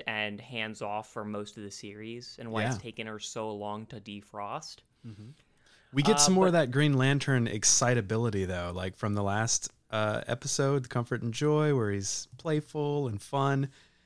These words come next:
Speaker 2: and, uh, that was nice to see again.
Speaker 1: Yeah, he switches modes faster than Hawkgirl does, 'cause,
Speaker 2: Yeah.
Speaker 1: like, I mean, we're, we're gonna find out that she's been a spy for five years, and that colors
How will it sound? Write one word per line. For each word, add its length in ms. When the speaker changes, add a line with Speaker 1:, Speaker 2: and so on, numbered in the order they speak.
Speaker 2:
and, 400
uh, 400
that 120
was 120
nice 200
to 60
see 200
again. 280
Speaker 1:
Yeah, 160
he 120
switches 380
modes 580
faster 800
than 140
Hawkgirl 540
does, 480
'cause, 260
Speaker 2:
Yeah. 60
Speaker 1:
like, 360
I 100
mean, 160
we're, 120
we're 140
gonna 180
find 300
out 320
that 240
she's 300
been 180
a 60
spy 320
for 160
five 320
years, 260
and 100
that 200
colors 680